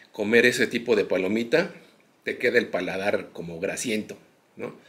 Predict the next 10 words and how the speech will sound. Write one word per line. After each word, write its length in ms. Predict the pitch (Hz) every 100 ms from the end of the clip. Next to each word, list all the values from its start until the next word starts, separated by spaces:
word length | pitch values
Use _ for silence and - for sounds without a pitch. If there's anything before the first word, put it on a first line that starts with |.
| - - - -
Y 160 | 135 147
eso 160 | 147 160
no 160 | 147
pasa 240 | 127 135 127
con 180 | 104
estas 360 | 110 110 120 110
palomitas 720 | - 104 101 113 113 117 117
de 280 | 123 110 -
olla 380 | 127 120 107 -
palomera. 500 | 101 101 120 139